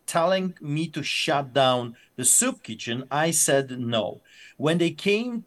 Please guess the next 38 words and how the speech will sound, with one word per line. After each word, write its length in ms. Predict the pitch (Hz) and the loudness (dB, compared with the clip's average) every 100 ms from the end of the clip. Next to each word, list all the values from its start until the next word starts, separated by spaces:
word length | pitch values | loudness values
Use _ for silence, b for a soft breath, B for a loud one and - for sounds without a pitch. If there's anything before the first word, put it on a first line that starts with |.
| _ _ _ | _ _ _
telling 360 | - 180 196 185 | 2 4 4 2
me 120 | 180 | 0
I 180 | 147 143 | 0 0
must 500 | 139 147 165 - 139 | 0 -2 -2 -6 -8
shut 420 | - 165 131 113 | -4 0 0 2
down 320 | 135 131 127 | 2 4 2
the 100 | 113 | -4
church 680 | 110 - 226 135 - - - b b | -6 0 2 2 0 -10 -16 b b
in 180 | 156 151 | -2 2
a, 220 | 139 131 113 _ _ _ _ - | 2 2 -6 _ _ _ _ -8
in 140 | 147 | -2
the 60 | 135 | 0
middle 320 | 127 160 208 | 2 4 2
of 100 | 135 | 0
the 60 | 117 | -2
greatest 440 | 117 143 143 - | -2 -2 -4 -6
crisis 760 | - 139 165 202 - 107 - - | -4 0 0 2 0 -2 -8 -6
we 120 | 131 120 | -4 -2
have 180 | 120 | -2
ever 180 | 127 151 | 0 0
seen, 460 | - - 208 143 117 B B | 2 2 2 0 -4 B B
I 320 | 156 180 180 151 - | -2 0 0 -4 0
said 460 | - 147 135 120 | 2 4 2 0
no. 400 | 127 127 95 - b b b | -2 -2 -4 -8 b b b
And 200 | 151 151 | 0 2
my 220 | 151 151 | 2 0
video, 440 | 131 190 233 185 | -2 -4 -2 0
the 140 | 139 135 | 0 0
Get 260 | 113 127 | -2 2
Out 240 | 139 170 151 | 4 4 2
video, 600 | 120 110 101 107 107 104 _ _ | -2 -4 0 2 2 -2 _ _
uh, 120 | - 131 | -2 4
was 240 | 135 131 | 4 4
watched 360 | 143 170 - 165 | 2 0 0 -2
over 180 | 131 | -2
a 60 | 127 | -4
billion 500 | 107 139 165 170 156 | -2 -4 -2 -4 -4
times. 540 | 143 120 113 123 - | -2 0 0 -2 -4